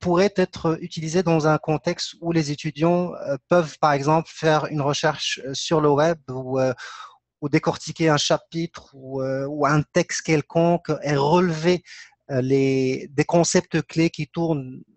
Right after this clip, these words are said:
autour d'un phénomène en particulier, comme par exemple le cas que vous voyez ici, c'est le cas de responsive design, euh, ou la conception adaptative dans le domaine du développement web. Ben, les étudiants,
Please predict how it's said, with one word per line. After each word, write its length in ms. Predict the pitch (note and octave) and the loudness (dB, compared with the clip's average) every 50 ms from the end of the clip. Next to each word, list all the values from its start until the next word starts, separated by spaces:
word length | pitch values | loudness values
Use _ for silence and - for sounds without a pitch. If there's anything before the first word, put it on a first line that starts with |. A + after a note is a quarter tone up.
| _ - | _ -12
autour 300 | C#3+ C3+ - - E3+ D#3 | -12 -8 -4 -2 0 2
d'un 140 | D3+ D3 C3+ | 4 2 2
phénomène 640 | - - - F3 E3 D#3 D#3+ D#3 D#3 D#3 D#3 D#3+ - - | 0 0 0 2 2 4 2 4 4 4 2 2 0 -2
en 120 | - E3+ F#3 | -4 -4 -2
particulier, 760 | - F3+ - - - D3+ C#3+ - C#3+ C3+ B2 B2 C3 C#3 - - - - - - - - - - _ _ _ _ - - _ _ | -2 -4 -6 -6 -8 -16 -16 -12 -12 -10 -8 -8 -8 -8 -10 -12 -14 -16 -16 -16 -16 -18 -20 -20 _ _ _ _ -20 -20 _ _
comme 180 | - F#3 F3+ F3 | 0 0 0 2
par 140 | - D3+ C3+ | 2 2 2
exemple 420 | C3+ C3+ C3 C#3+ D3+ D3+ D3 D3 | 2 2 2 2 0 0 0 -2
le 120 | C#3+ C#3 | -4 -2
cas 140 | C3+ E3 D#3 | 0 0 -2
que 100 | - D#3 | -2 -4
vous 60 | C#3 | -4
voyez 220 | C3 C#3 C#3 C3 B2+ | -2 0 0 0 0
ici, 280 | A#2+ - - D3 C#3+ | -2 -6 -8 -8 -8
c'est 480 | B2+ - - C#3+ C3 C3 B2+ B2+ B2+ B2+ | -10 -6 -4 -2 0 0 -2 -2 -4 -8
le 200 | C#3 C3+ C#3 C#3 C3+ - _ - | -6 -4 -4 -4 -4 -6 _ -2
cas 220 | - D3+ D3+ D#3 D3+ D3+ | 2 2 4 4 2 0
de 60 | C#3+ C3+ | -2 -2
responsive 480 | B2+ C3+ - - D3 C3+ - D#3 C3+ | -2 -2 -2 -2 -2 -2 -2 -6 -8
design, 520 | - C3 B2+ A#2+ B2+ A#2+ C3 C#3 C#3 C3+ B2 | -8 -10 -6 -4 -2 -2 -2 -2 -2 -2 -2
euh, 260 | A2+ A2 A2 G#2+ A#2 | -2 -2 -4 -4 -6
ou 180 | A#2+ B2 B2 B2 | -8 -8 -8 -6
la 120 | A2+ A2+ | -6 -6
conception 480 | - - C#3 B2+ - - B2 - - C#3 | -4 -4 -4 -2 -2 -4 -4 -2 -2 0
adaptative 580 | B2+ B2 B2 - _ C3 B2 - - C#3 C3 A#2 | 0 0 0 0 _ -4 -4 -4 -6 -10 -8 -6
dans 120 | - A#2+ A#2+ | -4 -4 -4
le 220 | A#2 A#2+ A2+ A2 - | -4 -6 -10 -10 -8
domaine 280 | A#2+ A#2 A#2+ B2+ B2+ A#2+ | -6 -4 -2 -2 -2 -4
du 120 | A2+ A#2 | -6 -10
développement 500 | G#2+ - A#2+ A2 A#2 A2 - - A#2 A2 | -8 -8 -6 -6 -6 -8 -8 -6 -6 -4
web. 240 | A2 A2+ B2 - - _ - G#2 - - - - - - - - - - | -2 -2 -4 -4 -6 _ -16 -20 -20 -20 -20 -18 -16 -16 -16 -16 -8 -2
Ben, 80 | - C#3 | 0 2
les 140 | D3 D3 D#3 | 2 2 0
étudiants, 480 | E3 - F3 E3 F#3 F#3+ G3 G3 F3+ | -2 -4 -2 0 2 2 2 2 0